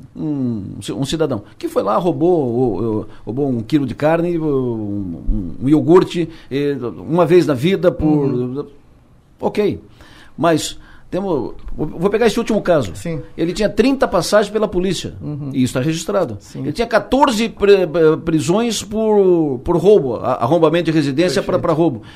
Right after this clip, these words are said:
Speaker 1: Ele tinha três em uma semana.
Speaker 2: Uhum.
Speaker 1: Como vai liberar?
Speaker 2: Então, ô Adelor, muito importante também essa, essa colocação. Eu li também a reportagem ontem sobre esse caso das, das quatorze vezes que a pessoa, é, foi presa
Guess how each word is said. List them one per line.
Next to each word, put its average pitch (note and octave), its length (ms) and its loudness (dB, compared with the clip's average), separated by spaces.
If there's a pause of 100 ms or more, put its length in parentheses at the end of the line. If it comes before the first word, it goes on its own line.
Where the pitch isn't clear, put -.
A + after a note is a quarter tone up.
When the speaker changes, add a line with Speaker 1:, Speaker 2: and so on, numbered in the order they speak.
(160)
Speaker 1:
Ele F#3 220 2
tinha A3+ 300 0
três B3 680 2
em F#3+ 140 0
uma G#3+ 160 2
semana. F3+ 580 0 (240)
Speaker 2:
Uhum. C#3 220 -10
Speaker 1:
Como F#4+ 200 -8
vai D#4+ 120 -8
liberar? G3+ 340 -6 (300)
Speaker 2:
Então, - 320 -2
ô D3+ 60 0
Adelor, D#3 340 -2
muito G3 260 -2
importante F#3 440 -4
também F3 200 -2
essa, E3+ 200 -4
essa D#3 200 -6
colocação. D#3 600 -4 (120)
Eu A3+ 160 4
li A3 160 0
também F3+ 240 0
a F3+ 40 2
reportagem D#3 640 0
ontem C#3+ 260 -4
sobre C#3 300 -4
esse - 180 -8
caso C3+ 300 -4
das, B2+ 440 -6
das A#2+ 300 -8
quatorze C#3 540 -4
vezes B2+ 380 -4
que C#3+ 100 -8
a A#2+ 60 -4
pessoa, C3 540 -8 (280)
é, B2 240 -6
foi B2 180 -8
presa C#3+ 480 -6